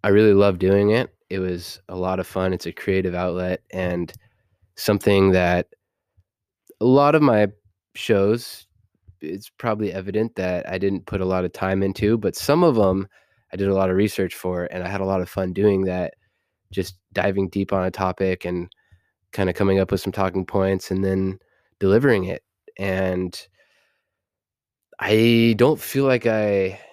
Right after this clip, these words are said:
improved my speaking ability that much. I still have a lot of verbal tics, a lot of, I say, "you know," a lot. I say, "and." I have,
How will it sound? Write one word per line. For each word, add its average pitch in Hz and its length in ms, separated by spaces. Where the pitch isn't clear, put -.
improved 135 1120
my 101 420
speaking 120 420
ability 123 340
that 113 200
much. 110 440
I 92 80
still - 180
have 95 140
a - 20
lot 95 160
of 90 80
verbal 95 280
tics, - 500
a 92 60
lot 92 200
of, 87 180
I - 40
say, 92 260
"you 95 180
know," 95 320
a 95 80
lot. 95 420
I 92 60
say, 92 200
"and." 95 600
I 92 80
have, 92 280